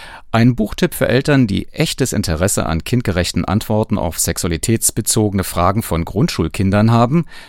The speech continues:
Das Klett-Kinderbuch Klär mich auf, der Lehrerin, und Sexualpädagogin Katharina von der Garten, in dem sie auf einhunderteine echte Kinderfragen sehr gute Antworten gibt. Die F S F hat übrigens recht, meiner Meinung nach.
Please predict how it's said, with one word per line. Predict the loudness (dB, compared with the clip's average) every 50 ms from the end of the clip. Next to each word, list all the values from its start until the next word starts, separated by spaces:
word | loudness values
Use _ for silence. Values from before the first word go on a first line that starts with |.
| -20 -20 -8 -2
Das | 0 2 2 0 0
Klett-Kinderbuch | 0 0 0 0 -2 -2 0 2 4 4 4 4 2 0 0 0 -2 -4 -2
Klär | 0 4 4 4
mich | 4 4 2 0
auf, | 2 2 2 2 0 -2 -8 -14 -14 -10 -8
der | -6 -4
Lehrerin, | -4 -2 -2 0 0 2 4 4 4 4 2 0 -6 -12 -14 -14 -10 0 2
und | 2 4 4 2
Sexualpädagogin | 0 0 0 0 0 2 2 2 2 2 0 0 0 0 2 0 0 2 2 0 2 2 2 0
Katharina | 0 -2 -2 0 0 0 0 0 0 2 2 0 0
von | -2 -2 -2 0
der | 0 0 0
Garten, | 0 0 0 2 2 2 0 0 -2 -4 -8 -14 -18 -20 -20 -18 -4 2
in | 2 4
dem | 6 6 4 4
sie | 4 4 4
auf | 4 4 2 2 0 0
einhunderteine | 2 4 4 4 4 4 4 4 4 4 2 2 2 2 2 4 4 6 4 4 2 2
echte | 0 0 0 0 -4 -4
Kinderfragen | -2 0 2 2 2 2 0 0 0 2 2 4 4 2 0 0
sehr | -2 0 2 2 2
gute | 2 0 0 0 2
Antworten | 2 2 2 2 -2 -2 -2 -4 -6
gibt. | -6 -6 -6 -6 -8 -10 -10 -10 -12 -12 -12 -12 -12 -12 -12 -10 -8 -2
Die | 0 0 2 2
F | 2 2
S | 2 0 0
F | 0 -2 0 0
hat | 0 0 2
übrigens | 0 2 4 4 4 2 2 2 2
recht, | 2 2 2 0 0
meiner | 0 2 2 0
Meinung | 0 0 0 -2 -2 -4 -4
nach. | -4 -4 -6 -8 -10 -14